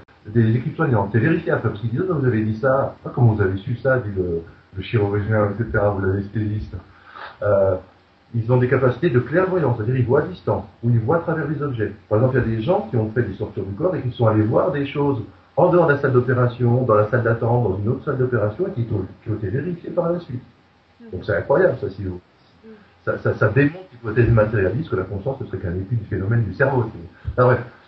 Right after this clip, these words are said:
Speaker 1: toujours est-il, après cette sortie du corps, ils sont attirés vers, vers un tunnel, en général,
Speaker 2: Mhm.
Speaker 1: un tunnel, et au bout du tunnel, il y a une lumière. Et cette lumière, quand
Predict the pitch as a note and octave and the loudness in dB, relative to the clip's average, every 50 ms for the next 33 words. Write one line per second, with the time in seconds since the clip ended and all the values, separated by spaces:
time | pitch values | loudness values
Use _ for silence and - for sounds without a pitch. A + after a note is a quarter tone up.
0 | _ _ _ - D3 D3 D3 C#3+ B2+ B2 - - E3+ E3 F3 - - D3+ - - | _ _ _ -6 -2 -2 0 2 4 2 4 4 2 -2 -2 -2 -4 -6 -6 -6
1 | C#3 C3+ C#3+ C3 - C#3+ B2+ A#2+ A#2 A#2 - A#2+ A#2 A2+ A2 - B2 A#2+ A#2 A#2 | -8 -8 -8 -4 0 2 4 4 2 0 0 0 0 0 0 0 -2 -2 0 0
2 | G2+ G2 G#2 G2+ F#2+ G2 F#2+ G2 F#2+ F2+ - - B2 A2+ A2 B2+ E3+ F#3+ E3+ G#2 | 0 0 -2 -4 -4 -6 -4 -4 -4 -4 -4 -4 -4 0 2 4 2 2 2 -4
3 | - - - - E2 F2 F2+ G2 G2+ G2+ C3+ E3 - - - - - - - - | -6 -10 -14 -14 -12 -10 -8 -6 -2 0 0 0 0 -2 -4 -8 -10 -18 -20 -20
4 | - - - - _ - G2+ G#2 G#2 - A#2 A2 B2 D#3 F3 - _ _ _ _ | -20 -20 -20 -20 _ -4 -4 -4 -4 -2 -2 0 2 2 2 0 _ _ _ _
5 | _ _ _ _ A2 A2+ A#2+ B2 A#2+ - - - - _ - C3 A#2 A#2 C3 C3 | _ _ _ _ -6 2 4 4 4 4 0 -16 -20 _ -2 -2 0 0 2 0
6 | A#2+ A#2 - C3 C3 D3 D#3 D#3+ C#3 B2+ B2+ B2+ B2 B2 A2+ G#2 G2 F#2 F2+ - | 0 0 0 0 0 0 2 2 2 2 4 4 2 2 2 0 0 -2 -2 -6
7 | - - _ _ _ _ - - F#2 - C3 B2 B2 C3 A#2+ A#2 B2+ D#3+ F#3+ G3+ | -8 -20 _ _ _ _ -12 -10 -6 -2 -2 -2 0 2 2 2 4 2 2 -2
8 | - - B2+ A#2+ | -2 -4 -6 -6